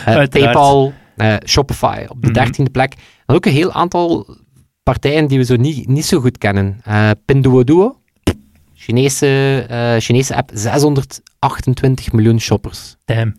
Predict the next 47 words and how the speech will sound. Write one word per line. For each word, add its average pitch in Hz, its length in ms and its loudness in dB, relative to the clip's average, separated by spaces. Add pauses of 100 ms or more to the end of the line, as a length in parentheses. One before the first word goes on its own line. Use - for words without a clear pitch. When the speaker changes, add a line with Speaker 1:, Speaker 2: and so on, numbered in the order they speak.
(320)
Speaker 1:
Ja, 147 100 -2
allemaal 175 220 2
spelers 175 260 2
die 165 80 4
we 147 60 2
niet 139 100 -2
kennen, 113 260 2
hè. 120 80 2 (140)
Mei-, 139 200 2 (160)
eh, 117 800 2
Meituan, 170 600 0 (800)
dat - 320 -8
is - 40 -6
wat 117 180 0
de 104 80 -8
Chinese 131 560 -4
everything 123 400 -6
delivery 143 480 2
app. 143 300 -2 (260)
Speaker 2:
<laughs> 104 80 0 (260)
Weet 147 100 -2
je 151 100 4
Speaker 1:
J 151 40 4
D 139 40 2
Speaker 2:
wat 135 180 4
zeker 151 220 0
uit 147 140 0
juist 131 220 0
uitspreekt? 135 560 -4 (140)
Speaker 1:
Nee. 95 380 -2
Speaker 2:
Hetzelfde 135 300 -2
te 147 180 -2
hier, 123 260 -2 (240)
eh, - 40 -6 (120)
Speaker 1:
Ja. 120 100 0
Speaker 2:
een 147 140 2
of 131 60 2
ander 135 160 0
Chinees 156 260 -4
uit 135 120 -2
te - 60 -14
schelden. 160 300 0
Speaker 1:
Ongetwijfeld 151 460 -2
worden 131 320 0
we 120 60 2
wel 117 160 4
weer, 110 260 2